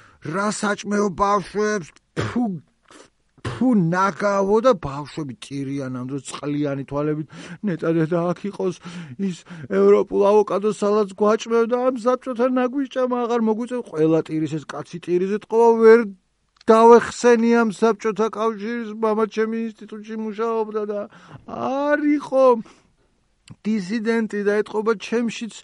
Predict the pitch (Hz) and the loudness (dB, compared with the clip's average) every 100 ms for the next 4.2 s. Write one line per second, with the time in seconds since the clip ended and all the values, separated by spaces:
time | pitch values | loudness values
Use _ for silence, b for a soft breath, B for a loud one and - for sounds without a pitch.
0 | B B B 202 185 196 208 208 - 220 | B B B -4 -2 0 0 0 -8 -6
1 | 226 220 208 196 - 208 202 226 220 214 | 0 0 0 -4 -4 -6 -6 -10 -4 0
2 | 208 202 185 160 156 160 175 180 226 202 | 0 0 -2 -2 2 4 6 6 4 2
3 | 156 135 139 170 202 180 190 226 - 202 | 0 0 0 4 4 4 4 2 0 -4
4 | 196 139 | -2 -4